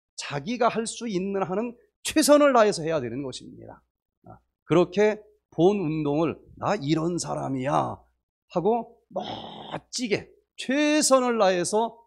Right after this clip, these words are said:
운동을 해야 이 기계도 얘가 얼만큼 움직일 수 있는지를 알아야 될 것 아니겠습니까? 새 차를 딱 꼽아가지고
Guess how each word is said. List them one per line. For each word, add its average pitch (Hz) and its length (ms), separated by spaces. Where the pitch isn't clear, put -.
운동을 185 520
해야 151 280
이 202 200
기계도 180 680
얘가 185 200
얼만큼 214 640
움직일 214 540
수 - 200
있는지를 208 420
알아야 214 340
될 220 140
것 202 160
아니겠습니까? 175 960
새 214 260
차를 185 380
딱 170 160
꼽아가지고 120 840